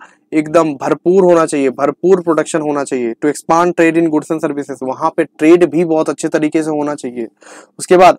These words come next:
optimum use of world's resources, जितने भी पूरा दुनिया का resources जो है उसका optimum use कर पाए हर country, हर country उसका optimum use कर पाए, पूरे दुनिया का resources का अच्छे से यूज़ कर पाए। To achieve sustainable development,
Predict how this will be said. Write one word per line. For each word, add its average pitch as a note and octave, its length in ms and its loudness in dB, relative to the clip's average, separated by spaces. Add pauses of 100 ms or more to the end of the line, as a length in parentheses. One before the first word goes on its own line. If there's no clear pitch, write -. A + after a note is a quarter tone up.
optimum E3+ 460 2
use D3 160 0
of E3+ 140 2 (100)
world's D3 360 -2
resources, C3 480 -6
जितने D#3 400 -4
भी E3 120 0
पूरा D3+ 220 -2
दुनिया D#3 440 2
का G3 140 2
resources D#3+ 640 2
जो D#3 200 -2
है C#3+ 240 -4
उसका B2+ 300 -6
optimum D#3 500 -4
use D#3 320 2
कर C#3 120 -2
पाए C3 340 0 (1500)
हर D3 120 4
country, C3+ 440 0 (360)
हर D3+ 120 6
country D#3+ 360 0
उसका D#3 300 2
optimum D#3+ 400 -2
use D3+ 240 0
कर D3+ 140 -2
पाए, C3 160 -4
पूरे D3+ 240 -2
दुनिया C#3 400 0
का D#3+ 160 2
resources C#3+ 500 -4
का - 140 -4
अच्छे - 400 0
से D#3 180 0
यूज़ C#3 340 0
कर C3+ 160 -4
पाए। B2 300 -4
To C3+ 180 -4
achieve D#3+ 280 2
sustainable C3+ 540 -4
development, A2+ 580 -10